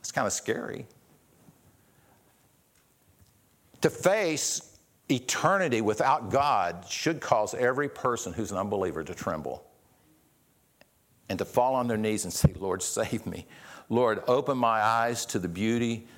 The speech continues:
of what Christ did on the cross," because when God said, God the Son said, "It's finished," God the Father said, "Yes, that's all that ever needs to be done. Believe on the Lord Jesus Christ, and you shall be saved."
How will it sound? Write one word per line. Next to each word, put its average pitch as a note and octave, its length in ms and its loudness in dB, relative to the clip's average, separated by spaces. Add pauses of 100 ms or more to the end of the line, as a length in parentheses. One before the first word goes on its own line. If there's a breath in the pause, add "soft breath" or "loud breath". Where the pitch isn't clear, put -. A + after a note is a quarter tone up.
(260 loud breath)
of - 140 -6
what G#2 160 2
Christ G#2 460 -2
did G#2 160 2
on G#2+ 80 0
the A2 80 -6
cross," F2+ 340 -2
because F#2 460 -4
when F#2+ 100 -2
God G2+ 320 2
said, F#2+ 460 -2 (320 loud breath)
God B2 260 2
the D3+ 60 0
Son A#2 280 2
said, G2+ 280 0
"It's A2+ 200 0
finished," F2 480 -2 (300 loud breath)
God G#2 280 2
the A#2 60 -6
Father G2 360 2
said, D#2+ 340 -4
"Yes, - 560 -4 (760)
that's - 240 -4
all F2 240 2
that - 240 -8
ever F2 240 -2
needs F2+ 280 -4
to - 80 -6
be F#2+ 120 -2
done. D2+ 340 -6 (380 loud breath)
Believe F#2+ 280 2
on G2+ 120 2
the F2+ 80 2
Lord F2+ 240 0
Jesus F#2+ 360 -4
Christ, D2 580 -4 (140)
and F2 120 -12
you D#2+ 80 -10
shall - 240 -10
be - 100 -14
saved." - 480 -14